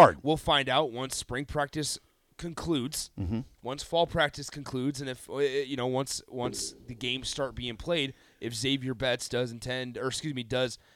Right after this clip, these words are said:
Speaker 2: end up becoming a, a, an official Husker once again, is he playing on Saturdays?
Speaker 1: And here's the deal with Xavier Betts, okay? If he wants to play in the N F L, he's got that kind of talent.
Speaker 2: Mm-hmm.
Speaker 1: If he,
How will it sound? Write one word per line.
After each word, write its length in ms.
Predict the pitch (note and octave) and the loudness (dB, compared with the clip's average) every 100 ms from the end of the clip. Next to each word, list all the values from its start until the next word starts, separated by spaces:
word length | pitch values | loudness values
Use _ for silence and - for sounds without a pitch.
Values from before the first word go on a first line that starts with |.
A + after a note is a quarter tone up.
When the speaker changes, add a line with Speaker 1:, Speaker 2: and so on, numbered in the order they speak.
| _ - | _ -6
Speaker 2:
end 220 | C#3 C#3 | -2 -2
up 180 | C#3 A2 | -2 -6
becoming 400 | A#2+ C#3 C3 A#2 | -8 -6 -4 -4
a, 100 | A2 - | -8 -8
a, 160 | A#2 A2 - - - - | -8 -8 -12 -20 -20 -14
an 100 | B2 | -14
official 460 | F#2+ - C#3 D3 A2 | -10 -6 -4 -4 -2
Husker 480 | E3 E3+ - B2+ | 0 0 -2 -2
once 360 | G#2+ A#2+ C3+ - | 0 0 0 -2
again, 480 | A#2+ G#2+ E3+ A#2 A2+ - _ _ _ _ | -6 -2 0 0 -2 -14 _ _ _ _
is 140 | A2+ A#2 | -8 -6
he 60 | B2 | -6
playing 280 | B2 C3+ C#3 | -6 -4 -4
on 100 | C3+ | -6
Saturdays? 560 | D3+ D#3+ C3+ - - | -6 -6 -8 -14 -8
Speaker 1:
And 120 | F#2 | 0
here's 200 | G2+ G#2 | 4 4
the 80 | E2 | 2
deal 220 | D#2+ D#2 | -4 -6
with 160 | C#2 - | -6 -10
Xavier 320 | D#2 C2 B1+ | -12 -12 -14
Betts, 340 | C#2 B1 - - | -12 -12 -12 -14
okay? 360 | - B1+ C#2+ _ _ _ _ _ _ _ | -14 -14 -14 _ _ _ _ _ _ _
If 160 | G2 - | -6 -6
he 200 | C#3+ D#3+ | -6 -6
wants 500 | G#2 F#2 F2+ A#2 - | -6 0 0 0 -4
to 100 | G#2 | -6
play 280 | - G2+ F#2+ | -6 -4 -2
in 80 | F#2+ | -2
the 140 | F2 | -2
N 80 | E2+ | -2
F 200 | E2+ - | -4 -4
L, 300 | D#2 D#2 G2+ - | -4 -4 -6 -6
he's 200 | F#2+ G2+ | -4 -2
got 180 | D#2+ | -4
that 180 | - D2 | -4 -8
kind 160 | - D2 | -10 -12
of 60 | - | -10
talent. 360 | D2 A#1+ G#2+ - - | -12 -12 -16 -20 -20
Speaker 2:
Mm-hmm. 260 | D#2+ E2+ A2+ - _ - - _ | -16 -16 -16 -20 _ -20 -20 _
Speaker 1:
If 180 | F#2+ - | -8 -6
he, 440 | B2 D#3+ D3+ C#3 | -4 -4 -4 -8